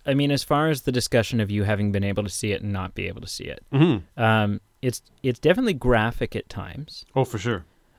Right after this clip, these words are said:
Speaker 1: Um, although I find all of the blood kind of a,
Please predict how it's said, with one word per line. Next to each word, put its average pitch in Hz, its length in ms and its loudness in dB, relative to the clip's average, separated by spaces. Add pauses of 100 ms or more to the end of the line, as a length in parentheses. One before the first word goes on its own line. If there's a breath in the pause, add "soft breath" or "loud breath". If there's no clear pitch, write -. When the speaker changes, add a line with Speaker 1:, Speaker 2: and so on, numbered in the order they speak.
(240)
Speaker 1:
Um, 131 440 4
although 143 220 6
I 160 100 8
find 170 300 2
all 170 180 6
of 214 140 -2
the 165 120 2
blood 135 540 2
kind 127 320 0
of 120 120 0
a, 110 240 2